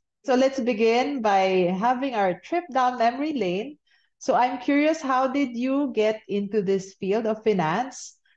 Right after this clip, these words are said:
Um, it's a very male-dominated industry. And, I mean, was it your own personal decision to pursue this track, or did somebody in your family or did your friends, like, encourage you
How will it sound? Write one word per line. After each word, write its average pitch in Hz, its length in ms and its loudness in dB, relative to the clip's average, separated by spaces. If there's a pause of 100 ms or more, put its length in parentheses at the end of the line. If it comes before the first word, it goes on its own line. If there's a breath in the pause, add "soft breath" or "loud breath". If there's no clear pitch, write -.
(100)
Um, 175 600 2
it's 190 200 0
a 185 140 2
very 240 360 2
male-dominated 185 1000 0
industry. 202 720 -2
And, 160 420 0
I 160 140 0
mean, 180 340 0
was 190 240 0
it 233 180 -4
your 185 340 0
own 190 300 0
personal 185 540 0
decision 160 840 -2 (400 soft breath)
to 202 80 0
pursue 196 340 2
this 180 200 2
track, 170 340 0
or 180 220 2
did 226 200 -2
somebody 233 380 -2
in 208 60 -4
your 202 160 0
family 233 560 -2
or 180 100 2
did 175 240 0
your 180 140 2
friends, 196 420 0
like, 160 160 0
encourage 165 580 0
you 160 200 2